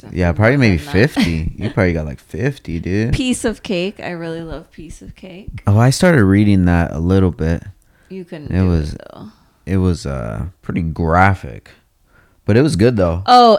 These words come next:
Speaker 2: and then Drive in Reverse. Those two are my favorite.
Speaker 1: What is that about, Bubba?
Speaker 2: Like a love story.
Speaker 1: Do you like, um, do you like, like, love story movies or just, like, the books?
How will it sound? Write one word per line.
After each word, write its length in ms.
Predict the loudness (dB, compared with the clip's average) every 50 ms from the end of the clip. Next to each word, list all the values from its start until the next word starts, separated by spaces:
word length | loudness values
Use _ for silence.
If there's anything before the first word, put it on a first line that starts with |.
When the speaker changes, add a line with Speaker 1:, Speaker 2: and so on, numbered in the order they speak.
| 4
Speaker 2:
and 200 | 4 4 4 4
then 240 | 4 4 4 2 0
Drive 520 | 0 2 2 4 4 4 4 4 2 2 2
in 140 | 0 0 0
Reverse. 680 | -2 0 -2 -2 0 0 -2 0 0 -2 -4 -6 -8
Those 280 | -10 -10 -10 -10 -12 -16
two 160 | -18 -18 -16
are 160 | -16 -14 -14
my 180 | -14 -12 -12 -12
favorite. 280 | -12 -12 -12 -10 -4 0
Speaker 1:
What 160 | 2 4 6
is 120 | 6 6
that 200 | 6 4 4 4
about, 300 | 4 4 4 2 2 0
Bubba? 280 | 0 0 0 0 -2 -4 _ _ _ _ -10
Speaker 2:
Like 200 | -10 -10 -10 -12
a 40 |
love 280 | -16 -16 -18 -18 -20 _
story. 580 | -20 -20 -20 -16 -14 -12 -10 -8 -8 -8 -10 -12 -16 _ _ _ _ _ _ _ _ _ _ _ _ _ _ _ _ _ _ _ _ _ _ _ _ _ _ _ _ _ _ _ -20 -20 -20 -20 -20 -20 -20 -12 -4
Speaker 1:
Do 100 | 0 2
you 120 | 2 4
like, 340 | 6 6 6 4 4 2 0
um, 440 | 0 2 2 2 0 0 -2 -4 -8 -12 _ _ _ _ _ _ _ _ _ _ _ _ _ _ _ _ _ _ _ _ _ _ _ _ _ _ _ _ _ -14 -10
do 140 | -4 0 2
you 80 | 4
like, 300 | 4 6 4 4 4 4
like, 180 | 2 0 2 2
love 340 | 2 2 2 2 0 -2 -6
story 300 | -6 0 2 2 2 2
movies 540 | 2 2 0 0 0 0 -2 -2 -4 -8 -14 _ _ _ _ _ _ _ _ -4
or 80 | -2 -2
just, 240 | 0 0 -2 -2 -2
like, 180 | -6 -6 -6
the 60 | -8 -14
books? 540 | -14 -12 -12 -14 -14 -14 -18 -20 -20 -20